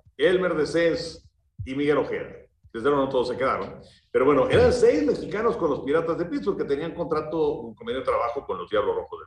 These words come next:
México. Y platicando con Ricardo Rincón, el famoso Ricky Rincón, me decía, lo que pasa, eh, para que, que tengamos más peloteros mexicanos,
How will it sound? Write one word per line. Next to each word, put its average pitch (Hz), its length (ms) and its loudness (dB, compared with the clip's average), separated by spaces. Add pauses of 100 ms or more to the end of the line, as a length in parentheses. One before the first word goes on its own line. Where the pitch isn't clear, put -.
México. - 200 -20 (260)
Y 151 100 4
platicando 185 520 4
con 151 140 4
Ricardo 175 280 2
Rincón, 160 480 2
el 127 100 -6
famoso 139 300 -4
Ricky 143 220 -4
Rincón, 131 460 -4 (300)
me 127 80 -4
decía, 185 180 2
lo 156 140 4
que 156 120 0
pasa, - 580 -2 (440)
eh, 123 260 0
para 117 260 0
que, 120 220 -4
que 123 100 -6
tengamos 160 480 -4
más 185 180 -2
peloteros 180 400 0
mexicanos, 156 640 -6